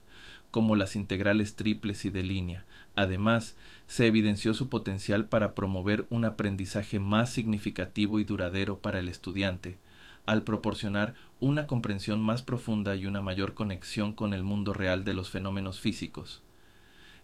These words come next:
Estos hallazgos sugieren la importancia de integrar actividades experimentales en el proceso de enseñanza de las matemáticas, especialmente en áreas que requieren un enfoque más abstracto y teórico.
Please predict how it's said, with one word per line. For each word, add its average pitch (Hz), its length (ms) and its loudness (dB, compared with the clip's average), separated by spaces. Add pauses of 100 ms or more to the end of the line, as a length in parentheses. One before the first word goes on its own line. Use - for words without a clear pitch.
(120)
Estos 147 300 -2
hallazgos 113 680 0 (220)
sugieren 127 500 2
la 117 80 2
importancia 104 680 0
de 107 100 0
integrar 101 460 2
actividades 95 720 0
experimentales 98 840 -2
en 101 100 -4
el 92 80 -4
proceso 98 480 -4
de 101 100 -2
enseñanza 92 640 -6
de 95 80 -2
las 90 200 -4
matemáticas, 104 760 -2 (540)
especialmente 127 840 2
en 123 120 4
áreas 117 320 4
que 123 160 2
requieren 110 520 2
un 117 140 2
enfoque 110 400 0
más 98 220 -4
abstracto 127 680 2
y 113 100 -4
teórico. 92 680 -4